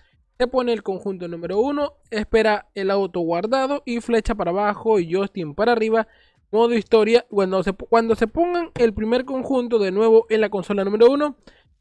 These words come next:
desconectan el Netcut y esperan el auto guardado.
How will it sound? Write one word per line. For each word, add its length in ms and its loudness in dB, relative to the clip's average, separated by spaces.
desconectan 680 0
el 200 -4
Netcut 460 -4
y 120 -6
esperan 360 0
el 100 0
auto 260 -2
guardado. 640 -6